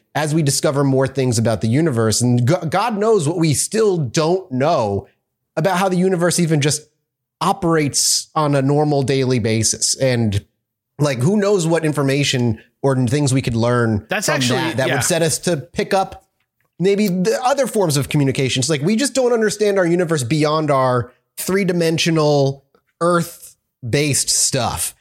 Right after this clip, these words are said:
Speaker 1: And we know there's quantum physics and all this shit that we, we've made, we've done tests where we know it's there, but we also just, like, it's so fucking hard to study.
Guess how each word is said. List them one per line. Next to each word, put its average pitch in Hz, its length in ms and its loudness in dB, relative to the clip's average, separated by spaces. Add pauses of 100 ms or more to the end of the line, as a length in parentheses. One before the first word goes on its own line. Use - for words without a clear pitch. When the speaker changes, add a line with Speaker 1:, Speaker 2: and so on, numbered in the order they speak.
(120)
Speaker 1:
And 156 140 0
we 170 80 2
know 202 240 2
there's 254 140 0
quantum 131 420 -2
physics 123 400 -2
and 127 80 0
all 117 60 0
this 113 120 0
shit 135 380 -2
that 131 180 -4
we, 123 400 0 (520)
we've 165 180 0
made, 214 380 0
we've 175 200 0
done 240 300 0
tests 185 440 -2
where 156 180 0
we 156 120 2
know 175 300 2
it's 254 160 -2
there, 127 640 -2
but 151 80 0
we 156 160 2
also 175 300 2
just, 151 200 0
like, 139 240 0
it's - 180 -4
so 143 200 0
fucking 131 280 -2
hard 113 220 0
to 104 60 -2
study. - 420 -2